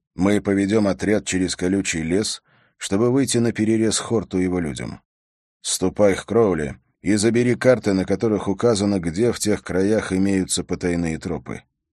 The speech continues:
Джилан медлил, выпятив подбородок. «Но», — хотел он возразить, но странное выражение, застывшее в глазах бывшего учителя, заставило его замолчать. Холт вдруг приблизился к нему и тихо произнес:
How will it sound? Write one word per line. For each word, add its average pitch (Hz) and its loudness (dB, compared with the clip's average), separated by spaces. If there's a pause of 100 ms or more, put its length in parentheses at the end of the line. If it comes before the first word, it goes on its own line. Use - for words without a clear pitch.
(580)
Джилан 80 -2
медлил, 92 -2
выпятив 73 -8
подбородок. 76 -8 (400)
«Но», — 139 6 (180)
хотел 76 -8
он 76 -6
возразить, 87 -4
но 82 -6
странное 98 -2
выражение, 87 -2
застывшее 82 -4
в 76 -8
глазах 82 -4
бывшего 82 -4
учителя, 87 -4
заставило 82 -4
его 80 -6
замолчать. 76 -8 (600)
Холт 92 -2
вдруг 82 -6
приблизился 82 -4
к 76 -14
нему 80 -6
и 80 -6
тихо 82 -6
произнес: 80 -4